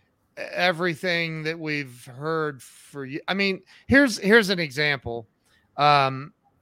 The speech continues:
they, the, the Marlboro Man, <laughs> like, like, there was the Marlboro Man that everybody was like, "Oh my God." I remember being a kid and seeing the ads and going,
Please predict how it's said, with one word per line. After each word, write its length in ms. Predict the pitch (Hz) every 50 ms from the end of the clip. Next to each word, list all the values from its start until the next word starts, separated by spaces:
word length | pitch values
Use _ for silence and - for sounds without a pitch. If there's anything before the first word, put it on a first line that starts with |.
| _ _ _ _ _ _ _ _
they, 260 | 143 156 170 170 170 - -
the, 340 | 143 151 151 147 143 151 _
the 120 | 143 147 147
Marlboro 680 | 151 151 151 156 165 165 151 135 143 135 131 131 123 120
Man, 500 | 123 120 117 113 113 110 107 113 120 _ _ _ _ - - _ _ _ _ -
<laughs> 420 | - 185 185 185 165 156 214 -
like, 280 | 185 202 185 151 - _ - - - - - - - -
like, 260 | 196 190 185 165 156
there 220 | 175 180 185 185
was 220 | 185 180 170 156 143
the 120 | 180 180
Marlboro 580 | 175 180 180 185 185 185 175 170 170 165 156 156
Man 360 | 151 147 147 147 143 143 143
that 160 | 143 151 151
everybody 560 | 139 156 170 165 175 175 165 165 165 165 165
was 100 | 160 156
like, 200 | 156 165 170 175
"Oh 180 | 175 180 208 220
my 160 | 220 214 208
God." 160 | 190 208 214 - -
I 80 | 185 214
remember 500 | 220 214 196 180 185 208 240 220 214 180
being 260 | 165 175 175 170 165
a 60 | 160
kid 400 | _ - 202 214 220 214 180 151
and 120 | 147 123 _ _ _ - _ _ _
seeing 400 | - - - 202 196 196 190 180
the 160 | 175 170 165
ads 440 | 180 196 208 208 208 196 165 135 151
and 260 | 160 151 151 147 135
going, 300 | 170 170 165 160 147